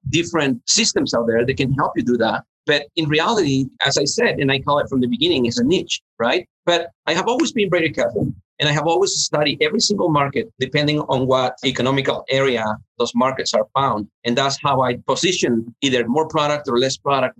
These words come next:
based on the sales that I think that I'm gonna have in that market. And because of the fact that I've been taking my time, I mean, don't forget, it's already twenty-two years, guys, I started this business.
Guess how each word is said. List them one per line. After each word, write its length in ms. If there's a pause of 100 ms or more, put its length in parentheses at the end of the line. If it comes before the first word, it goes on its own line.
based 400
on 140
the 80
sales 300
that 100
I 120 (120)
think 160
that 100
I'm 100
gonna 140
have 200
in 80
that 160
market. 340 (140)
And 80
because 200
of 100
the 80
fact 180
that 100
I've 100
been 140
taking 260
my 120
time, 320
I 20
mean, 240 (140)
don't 160
forget, 420
it's 140
already 300
twenty-two 380
years, 380
guys, 260
I 40
started 280
this 160
business. 400